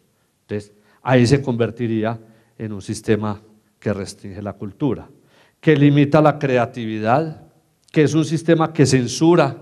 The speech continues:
la ley SOPA, la ley PIPA, la ley, la ley Hadopi,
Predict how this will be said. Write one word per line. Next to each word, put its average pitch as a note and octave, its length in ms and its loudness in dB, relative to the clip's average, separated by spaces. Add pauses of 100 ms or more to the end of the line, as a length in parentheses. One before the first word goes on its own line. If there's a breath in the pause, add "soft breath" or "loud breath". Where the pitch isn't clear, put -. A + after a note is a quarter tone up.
(580 soft breath)
la B2 200 0
ley A#2+ 180 -2
SOPA, A#2+ 500 0
la A2+ 140 0
ley G#2+ 220 -2
PIPA, A2+ 480 -10
la G#2 160 -10
ley, G2+ 260 -14 (140)
la G#2 220 -10
ley G#2 180 -8
Hadopi, A2+ 760 0